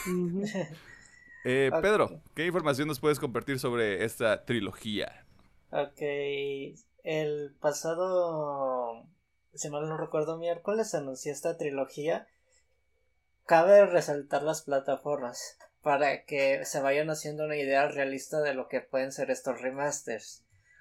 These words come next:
Speaker 3: Obviamente tenemos PlayStation cuatro, PlayStation cinco, Xbox One, Xbox Series,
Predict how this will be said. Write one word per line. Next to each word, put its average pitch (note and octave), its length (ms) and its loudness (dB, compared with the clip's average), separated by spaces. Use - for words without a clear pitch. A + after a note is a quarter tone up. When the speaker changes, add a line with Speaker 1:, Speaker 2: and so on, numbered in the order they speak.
Speaker 3:
Obviamente D#3 520 2
tenemos C#3 760 -4
PlayStation D3 460 -2
cuatro, D#3 360 0
PlayStation D#3 680 -6
cinco, E3+ 340 -2
Xbox E3 380 -4
One, F3 420 0
Xbox D#3 340 -6
Series, G#3+ 720 0